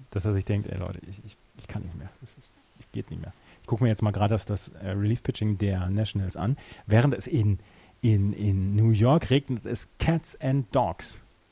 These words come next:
beim Spiel gegen die Diamondbacks. Ähm, sie haben Sean Doolittle, den haben sie. Dann haben sie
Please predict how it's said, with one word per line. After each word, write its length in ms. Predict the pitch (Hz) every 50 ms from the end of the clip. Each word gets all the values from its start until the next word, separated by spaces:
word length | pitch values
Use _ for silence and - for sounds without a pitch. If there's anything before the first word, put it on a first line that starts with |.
| _ _ _ _
beim 140 | - 104 92
Spiel 240 | - - - 107 98
gegen 220 | 95 98 92 92
die 120 | 87 95 92
Diamondbacks. 600 | - 95 90 90 90 90 - 87 85 - - - - _ _ _ _ _ _ _ _ _ - _ _ _ _ _ _ - _ _ _ _ _ _ _ _ _ _ _ _ _ -
Ähm, 320 | 113 110 104 104 101 101
sie 160 | 92 85 104 113
haben 140 | 123 131
Sean 200 | 131 - 139 123
Doolittle, 460 | 110 110 139 165 165 175 175 190 233 - - _ _ _ - -
den 100 | 113 107
haben 180 | 107 110 120
sie. 160 | 123 147 214 240 - _ _ _ _ _ _ _ _ _ _ _ _
Dann 140 | - 107 104
haben 200 | 104 104 104 104
sie 280 | 92 92 101 101 104